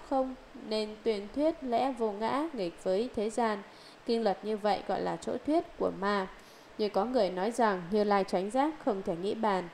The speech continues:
lại do vô lượng công đức mà thành tựu, cho nên Như Lai là thường trụ không hề biến đổi. Kinh luật như vậy mới là chỗ thuyết dạy của Phật. Nếu ai tùy thuận thuyết của ma, người ấy là quyến thuộc của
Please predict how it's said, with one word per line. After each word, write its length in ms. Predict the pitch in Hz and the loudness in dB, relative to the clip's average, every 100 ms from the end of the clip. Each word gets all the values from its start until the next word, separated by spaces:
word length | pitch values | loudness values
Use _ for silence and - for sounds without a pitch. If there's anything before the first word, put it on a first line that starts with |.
| - - - | -16 -20 -8
lại 180 | - 202 | 0 2
do 240 | 196 214 202 | 6 8 8
vô 180 | 214 | 6
lượng 200 | 202 202 - | 4 4 4
công 200 | 208 214 | 2 4
đức 220 | 311 339 | 2 2
mà 200 | 240 180 | -2 -2
thành 240 | - 185 | -2 -4
tựu, 240 | 170 220 202 - - - - | 4 4 4 2 -12 -20 -4
cho 140 | 226 | 0
nên 340 | 202 208 196 196 - - | 2 2 0 -2 -10 -4
Như 180 | 220 196 | 0 0
Lai 240 | 208 196 | 0 -2
là 160 | 190 180 | 0 0
thường 240 | 220 185 | 0 -2
trụ 220 | 185 208 - | 0 0 0
không 160 | - 196 | -2 0
hề 200 | 214 185 | 0 -2
biến 280 | 180 185 214 | -2 -4 2
đổi. 220 | 220 190 165 - - | 2 2 -2 -12 -6
Kinh 180 | 208 | -2
luật 220 | 202 185 196 | 0 -2 -2
như 120 | 214 | -4
vậy 240 | 214 202 - 190 | 0 0 -2 0
mới 200 | 190 254 | 2 2
là 240 | 254 175 | 0 0
chỗ 240 | 165 226 | -2 -4
thuyết 260 | 254 302 311 | -2 -2 -2
dạy 200 | 202 - - | -2 -2 -4
của 140 | 214 180 | -2 0
Phật. 260 | - 196 170 - - - - - - - - - - - - | 2 2 2 -8 -20 -20 -20 -20 -20 -20 -20 -20 -20 -20 -4
Nếu 180 | 208 220 | 0 2
ai 240 | 254 220 | 2 0
tùy 180 | 214 208 | 0 -4
thuận 180 | 208 208 | -2 -4
thuyết 180 | - 294 | -2 -2
của 200 | - 202 175 | 2 0 0
ma, 280 | 208 208 202 202 | -2 -2 -2 -4
người 100 | 202 | -4
ấy 240 | 202 226 | -2 -2
là 120 | 277 | -4
quyến 220 | 240 208 247 | -6 -6 -4
thuộc 160 | 269 - | -4 -2
của 140 | 202 | -2